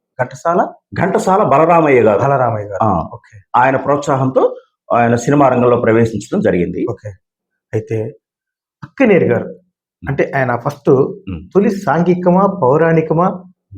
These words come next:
Speaker 1: లేకపోతే జానపదమా?
Speaker 2: అంటే
Speaker 1: ఆయన చిత్రం
Speaker 2: అక్-, అక్కినే-, అక్కినేని నాగేశ్వరరావు గారి తొలి చిత్రం ధర్మపత్ని.
Speaker 1: ఓకే.
Speaker 2: అంటే ఆ చిత్రంలో ఆయన తొలిసారి కనిపించారు.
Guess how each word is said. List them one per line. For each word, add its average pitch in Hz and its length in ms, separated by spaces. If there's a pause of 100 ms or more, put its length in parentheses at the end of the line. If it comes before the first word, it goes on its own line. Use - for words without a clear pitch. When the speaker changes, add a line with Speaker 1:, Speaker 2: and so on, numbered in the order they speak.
Speaker 1:
లేకపోతే 160 380
జానపదమా? 135 560 (580)
Speaker 2:
అంటే 147 160
Speaker 1:
ఆయన 139 320 (120)
చిత్రం 175 240 (1000)
Speaker 2:
అక్-, - 180
అక్కినే-, 165 380
అక్కినేని 240 360
నాగేశ్వరరావు 202 640
గారి 214 480
తొలి 214 160
చిత్రం 277 380
ధర్మపత్ని. 170 600 (140)
Speaker 1:
ఓకే. 107 200
Speaker 2:
అంటే - 380
ఆ 170 40
చిత్రంలో 233 440
ఆయన 220 140
తొలిసారి 196 400
కనిపించారు. 135 520